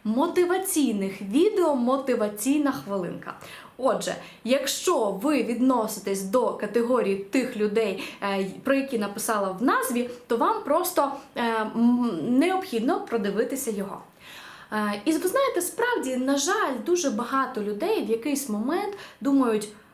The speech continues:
«А в мене не вийде. Та на що мені та іспанська? Да я не можу, ось вчу-вчу, а в мене не виходить.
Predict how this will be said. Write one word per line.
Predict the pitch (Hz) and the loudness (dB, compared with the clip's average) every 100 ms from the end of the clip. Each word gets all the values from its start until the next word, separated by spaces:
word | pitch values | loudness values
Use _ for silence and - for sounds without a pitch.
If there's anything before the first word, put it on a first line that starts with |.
| _ | _
«А | 214 | 0
в | |
мене | 285 359 226 | 2 2 0
не | 180 | -4
вийде. | 175 185 - - - _ _ _ _ _ _ | -6 -8 -10 -16 -20 _ _ _ _ _ _
Та | 320 | 0
на | 349 415 | 2 0
що | 285 | -2
мені | 226 233 | -4 -6
та | 254 | -6
іспанська? | 196 190 - 190 202 - - - _ - - - - - | -8 -8 -12 -14 -14 -16 -18 -20 _ -20 -20 -20 -20 -4
Да | 214 | 0
я | 339 440 | 2 2
не | 415 | 4
можу, | 349 392 339 320 285 247 | 2 2 0 -2 -2 -2
ось | 277 - - | -2 -4 -8
вчу-вчу, | - 349 349 - 330 | 0 0 0 -2 -2
а | 240 | 0
в | 233 | -2
мене | 277 240 | -2 -2
не | 185 | -4
виходить. | 170 170 214 202 190 - | -8 -10 -8 -8 -10 -16